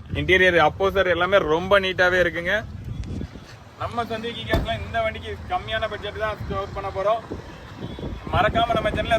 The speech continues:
சப்ஸ்கிரைப் பண்ணிட்டு பாருங்க. அப்படியே இந்த பெல் ஐகானை கிளிக் பண்ணி நோட்டிஃபை ஆல் கொடுக்கங்க. நம்ம வீடியோ பிடிச்சிச்சுன்னா மறக்காம உங்க லைக்கை ஒண்ணு போட்டுட்டு பாருங்க. ம-, மறுபடியும் சொல்றேன், மாடல் பாத்தீங்கன்னா ரெண்டாயிரத்தி பதிமூணு, number of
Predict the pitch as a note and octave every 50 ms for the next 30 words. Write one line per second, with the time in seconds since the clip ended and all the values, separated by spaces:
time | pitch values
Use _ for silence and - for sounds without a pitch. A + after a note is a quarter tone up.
0 | G#3+ F#3+ F#3+ G#3 G#3+ A3+ A#3 A#3 A3 G#3+ A3 G#3 G3 G3+ G3 G#3+ A3+ G#3+ G3 G3+
1 | - - - E3 - F#3+ F#3+ G#3+ G#3+ G#3+ A3 G#3+ G3+ - G3 G3 - - A3 A3+
2 | G#3 F#3+ G3 G#3 - F3+ G#3+ G#3+ G3+ G3 G3 - G3+ F#3 - G3 G3 G3 G#3+ G#3
3 | - A#3 A#3+ A#3 A3+ A#3+ A#3 A3+ G#3+ G#3 G#3 G#3+ A3 A3+ A3 G#3 A3+ A3 G#3+ A3+
4 | A3 G#3 G#3+ G#3 G3+ F#3 F#3+ F#3+ G3 G3 G3+ G#3 G#3 G#3 G3+ G3 G3 G3 F#3 F3+
5 | F3+ F3+ F3+ - G#3+ G3 F#3+ F#3 - - - F3+ F#3 F#3 - - - - F3+ F3
6 | E3+ E3+ F#3 G#3+ G#3+ - - - - - - - - - - - - D#3 D#3+ E3
7 | F3 F#3+ G#3+ A3+ A3 G#3+ - G#3+ G#3+ A#3+ B3 A3+ G3 F#3 G3 G#3 A3+ A3 G#3+ G#3
8 | G3+ - G#3+ G#3+ G#3+ G3 F3 F3+ F3+ F#3+ G#3 G#3+ G#3+ G#3 G3+ G3 F#3 F#3 G3+ G3+
9 | G#3 A3+ A#3+ A3 G3 F3+ F3+ G3+ G#3 G#3+ G#3